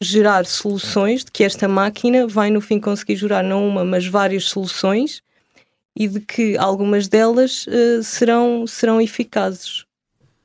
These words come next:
Ou seja, ahm, nós, o, o, será uma,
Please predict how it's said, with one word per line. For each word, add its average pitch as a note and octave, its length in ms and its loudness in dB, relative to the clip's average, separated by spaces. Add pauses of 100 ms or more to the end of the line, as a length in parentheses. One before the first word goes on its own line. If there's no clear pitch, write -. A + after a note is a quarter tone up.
(460)
Ou E3+ 60 -8
seja, E3+ 520 0
ahm, E3+ 420 -4 (420)
nós, F3 180 4
o, F3+ 360 -4
o, - 140 -8
será F#3+ 440 0
uma, F3 500 -4